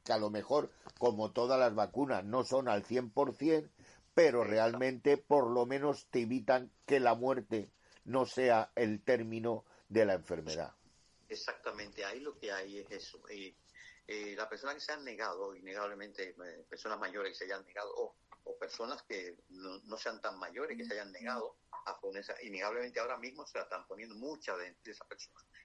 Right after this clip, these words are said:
Speaker 2: Y eso es lo que queremos, porque mientras más personas se vacunen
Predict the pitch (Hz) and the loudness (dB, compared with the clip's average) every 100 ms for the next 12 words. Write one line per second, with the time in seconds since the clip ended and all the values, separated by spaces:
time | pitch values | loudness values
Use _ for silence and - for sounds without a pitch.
0 | - 156 - 156 143 135 117 110 95 101 | -12 -12 -8 -8 -8 -8 -8 -8 -12 -10
1 | 101 107 101 107 113 110 107 110 151 - | -8 -8 -10 -14 -16 -10 -10 -8 -10 -10
2 | - - 120 - 104 90 - 123 - | -12 -10 -12 -12 -8 -8 -10 -18 -20